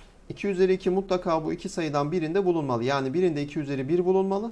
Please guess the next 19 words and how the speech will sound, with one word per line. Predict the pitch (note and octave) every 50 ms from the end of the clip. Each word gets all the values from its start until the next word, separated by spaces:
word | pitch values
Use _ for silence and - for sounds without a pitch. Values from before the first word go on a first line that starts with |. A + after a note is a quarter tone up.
| - -
birinde | G3 F#3 F3+ E3 D#3+ D#3+
iki | D#3 - -
üzeri | D#3+ D3+ D#3+ D#3 D#3+
iki | D#3 - F3+ D#3
bulunmalı | D3+ C#3+ C#3 C#3 D3 F3 A3 A3+
ki | - - -
ebop | D3 D3 D3+ D3 C#3 C#3+
iki | C3 B2+ - D3
üzeri | C3+ A#2+ A#2 A#2+ A2+ A2 G#2
bir | B2 D3
olsun, | F3 F#3 G3 G3 - A3 - -
ekok | E3+ F3+ - C#3 C#3 -
da | - G#3
iki | G3 - F#3
üzeri | D3+ D#3 D#3
ikiyi | E3 D3+ - - D3 B2+
versin. | G#2+ G#2 G2 - - - - - - - - - - - -
Değil | A3+ G#3+
mi? | B2+